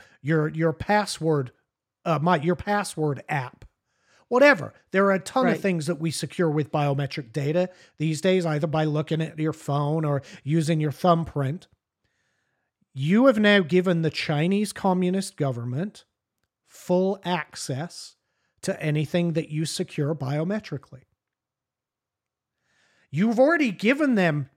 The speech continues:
Speaker 1: by virtue of simply ha-, installing TikTok on your phone,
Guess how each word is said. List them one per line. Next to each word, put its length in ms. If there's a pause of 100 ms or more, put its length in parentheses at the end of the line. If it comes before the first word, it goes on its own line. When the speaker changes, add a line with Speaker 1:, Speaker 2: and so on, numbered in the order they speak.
Speaker 1:
by 180
virtue 640
of 120
simply 560
ha-, 260
installing 880
TikTok 720 (380)
on 200
your 120
phone, 580